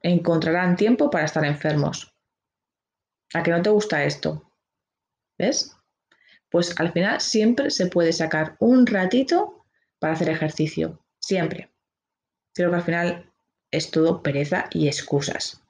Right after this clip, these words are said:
Somos, vamos, nos ponemos excusas por doquier. Así que, si quieres empezar, ya sabes,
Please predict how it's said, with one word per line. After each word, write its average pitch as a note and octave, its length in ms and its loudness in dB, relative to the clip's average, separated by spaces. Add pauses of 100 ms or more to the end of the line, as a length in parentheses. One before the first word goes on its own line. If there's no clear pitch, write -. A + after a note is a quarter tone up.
Somos, A3 600 -2
vamos, E3+ 400 -2
nos E3+ 160 -2
ponemos A3 380 2
excusas C4+ 800 0
por E3+ 160 4
doquier. D#3 500 -2 (1000)
Así C#3+ 360 -2
que, C3+ 600 -2
si F3 120 -2
quieres F3 220 2
empezar, F3+ 600 0
ya D#3 140 0
sabes, - 540 -8